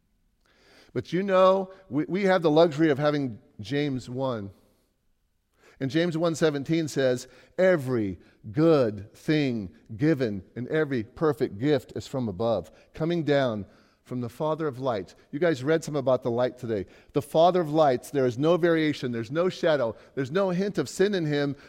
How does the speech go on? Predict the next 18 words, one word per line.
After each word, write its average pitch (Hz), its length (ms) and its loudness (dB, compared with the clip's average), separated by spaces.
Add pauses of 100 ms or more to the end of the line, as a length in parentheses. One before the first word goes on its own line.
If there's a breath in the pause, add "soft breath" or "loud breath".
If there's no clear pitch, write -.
there's 147 160 0
no 208 100 0
hint 196 240 0
of 139 180 0 (220 soft breath)
evil 208 320 0
in 170 80 0
him. 156 420 2 (2000)
I 156 100 2
know 196 280 10
this 214 220 6
God, 170 360 8
so 170 100 6
how 202 200 6
could 202 200 -2
God 180 280 6
possibly 190 500 4
resolve 185 480 4
this? 180 380 0